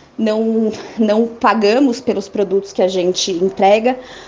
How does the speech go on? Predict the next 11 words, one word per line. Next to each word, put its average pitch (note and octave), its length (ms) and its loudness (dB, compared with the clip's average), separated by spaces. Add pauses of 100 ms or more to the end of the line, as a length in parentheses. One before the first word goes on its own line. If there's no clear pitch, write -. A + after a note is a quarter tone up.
(160)
mas, A3 240 2
ao A#3 80 4
mesmo A3+ 260 0
tempo, A#3 380 2
todo A#3+ 260 2
o C4 40 0
processo B3+ 600 2
de A3+ 280 -2 (500)
coleta, A#3+ 540 2
distribuição, A3+ 880 -4
organização, G#3+ 920 0